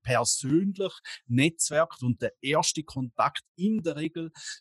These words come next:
über den, über den persönlichen Kontakt stattfindet. Also, die, die gibt's immer noch. Ich würde aber sagen, gerade in der heutigen Zeit, also, wir haben jetzt mittlerweile zweitausendzwanzig. Soziale Netzwerke gibt's, äh, seit bald zwanzig Jahren.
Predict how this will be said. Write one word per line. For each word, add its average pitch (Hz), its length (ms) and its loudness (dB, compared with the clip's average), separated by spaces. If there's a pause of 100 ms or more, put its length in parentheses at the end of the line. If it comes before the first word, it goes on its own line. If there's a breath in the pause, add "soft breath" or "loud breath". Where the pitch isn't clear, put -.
(120)
über 170 320 2
den, 117 340 -4
über 143 220 -6
den 117 120 -8
persönlichen 143 560 -2
Kontakt - 460 -2
stattfindet. 123 580 -4
Also, 107 160 0
die, 113 220 0 (160)
die 104 100 -4
gibt's - 300 2
immer 175 340 2
noch. 131 220 -2 (380 loud breath)
Ich 160 240 2
würde 165 240 -6
aber 131 160 -2
sagen, 131 280 -2 (100)
gerade - 360 2 (160)
in 117 120 -2
der 123 140 -2
heutigen 147 440 0
Zeit, - 260 -2
also, 101 140 -4
wir 98 80 -2
haben 110 280 2
jetzt 120 160 -8
mittlerweile 123 540 -8
zweitausendzwanzig. 113 1600 0 (400 loud breath)
Soziale 117 640 2
Netzwerke 131 720 0
gibt's, - 400 2
äh, 110 220 -2
seit 104 220 -2 (340)
bald 123 320 2
zwanzig 101 580 -2
Jahren. 123 360 0